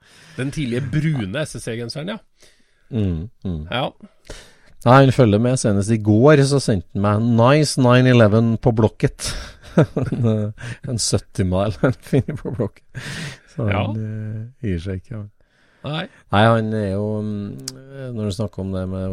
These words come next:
Speaker 2: opptatt av Sveits, altså det her Montage Swiss, eh, det
Speaker 1: Mm.
Speaker 2: var jo en sånn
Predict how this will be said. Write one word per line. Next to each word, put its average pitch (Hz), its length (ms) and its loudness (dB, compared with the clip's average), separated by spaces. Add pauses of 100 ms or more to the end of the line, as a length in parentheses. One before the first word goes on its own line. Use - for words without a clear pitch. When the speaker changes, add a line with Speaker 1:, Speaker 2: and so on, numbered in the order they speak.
Speaker 2:
opptatt - 260 -16
av 101 80 -6
Sveits, 95 340 -6
altså 101 300 -4
det 92 120 -2
her 90 80 -4
Montage 95 1000 -6
Swiss, - 560 -6
eh, 98 800 -6
det 101 140 -6
Speaker 1:
Mm. 117 40 -2
Speaker 2:
var 85 180 -2
jo 87 120 -4
en 98 80 -6
sånn 87 280 -6